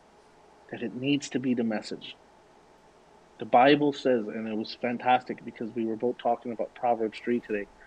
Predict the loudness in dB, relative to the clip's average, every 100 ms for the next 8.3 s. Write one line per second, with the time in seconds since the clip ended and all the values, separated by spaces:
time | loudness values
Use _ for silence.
0 | -20 -16 -4 0 0 0 0 2 2 2
1 | 2 2 0 -4 -6 -6 -10 -20 -20 -20
2 | -2 2 2 0 -4 -4 -6 -6 -4 -4
3 | -2 -4 -2 -6 -10 -4 4 6 6 4
4 | -4 -20 -20 -20 -20 -20 -20 -2 2 2
5 | 0 -4 -4 0 0 -2 4 4 4 0
6 | -2 -10 -20 _ _ -20 -20 _ -20 -20
7 | -20 -20 -20 -16 -12 -6 -4 -4 0 -2
8 | -2 -10